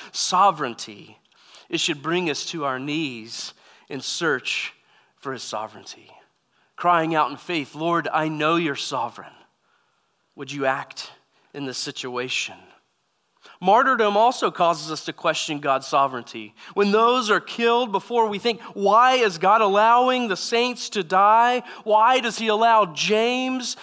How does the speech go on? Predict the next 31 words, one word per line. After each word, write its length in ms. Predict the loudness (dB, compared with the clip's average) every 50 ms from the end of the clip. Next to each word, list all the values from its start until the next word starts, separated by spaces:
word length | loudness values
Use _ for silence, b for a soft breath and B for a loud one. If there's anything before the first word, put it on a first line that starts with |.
| B B -6
to 100 | -6 0
die 300 | 2 4 4 4 4 2
here?" 160 | 0 0 0
He's 260 | 0 0 -2 -2 -4
one 220 | -2 0 0 0
of 100 | 0 0
the 80 | -4 -4
chosen. 800 | -4 -2 0 0 2 2 0 -2 -2 -4 -4 -4 -4 -6 -8 -10 -18 _ b b b b b b
He's 180 | -4 -4 0 2
one 160 | 4 4 4
of 100 | 2 0
the 120 | -4 -6
twelve. 580 | -6 -8 -2 0 2 4 4 4 4 2 2 0
He's 220 | -2 -4 -4 -6
one 260 | -2 0 0 2 2
of 140 | 0 0 -2
the 80 | -2 0
ones 240 | 2 2 2 2 0
that 240 | -4 -6 -4 -2
the 100 | 0 0
Lord 400 | 0 0 2 4 4 4 4 2
went 300 | -2 -2 -2 -2 -2 -2
to 120 | -6 -8 -8
specifically. 960 | -6 -6 -8 -8 -8 -8 -10 -8 -8 -10 -10 -8 -6 -6 -4 -4 -6 -6 -10 B B B -12
Jesus 400 | -8 -4 -4 -4 -4 -6 -8 -10
goes 500 | -10 -4 0 2 2 4 2 0 -2 -6 -6
to 140 | -4 -2 -2
and 140 | -4 -4
calls 540 | -8 -2 2 4 6 6 6 4 2 -2 -4
him 180 | -4 -2 -2 -2
and, 100 | -2